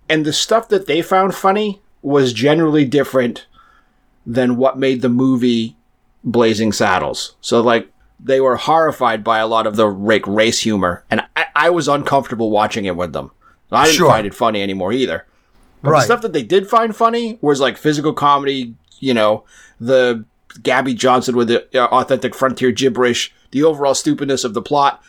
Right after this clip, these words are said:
Speaker 1: They found all of that funny. So there are other elements of it that could be latched onto.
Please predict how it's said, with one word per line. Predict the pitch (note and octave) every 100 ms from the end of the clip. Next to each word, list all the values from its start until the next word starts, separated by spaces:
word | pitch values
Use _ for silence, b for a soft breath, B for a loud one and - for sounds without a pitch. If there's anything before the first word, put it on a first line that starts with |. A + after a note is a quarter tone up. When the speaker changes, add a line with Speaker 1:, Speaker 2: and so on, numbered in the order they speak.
| b _
Speaker 1:
They | C#3
found | E3 F#3+ F3+
all | D3 D3+
of | C#3
that | C3 E3 -
funny. | C3
So | A#2+ D3
there | D3
are | D3+
other | G3+ G#3+
elements | - G3 F#3 C3+
of | C#3
it | B2+ B2+
that | B2+
could | C#3
be | C3
latched | A#2+ A#2 A2+ -
onto. | E3 D#3+ A#2+ E2